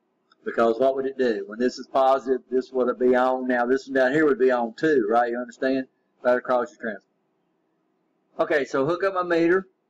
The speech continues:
Should measure about five point two volts. So this is this.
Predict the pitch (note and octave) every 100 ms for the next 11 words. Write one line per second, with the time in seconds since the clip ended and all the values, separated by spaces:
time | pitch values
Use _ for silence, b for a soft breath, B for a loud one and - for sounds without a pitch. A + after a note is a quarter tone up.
0 | _ _ C#3 C3 C#3+ C#3+ C3+ C#3 C#3 C3+
1 | - C3+ C3+ - C#3 B2+ C#3+ C3+ B2 A2
2 | A2+ - - _ _ _ _ _ _ _
3 | _ _ _ _ _ _ _ _ _ _
4 | _ _ - G#2+ A#2+ C3+ D3 C3+ B2+ C3
5 | C3+ C3+ C3 - - - - - -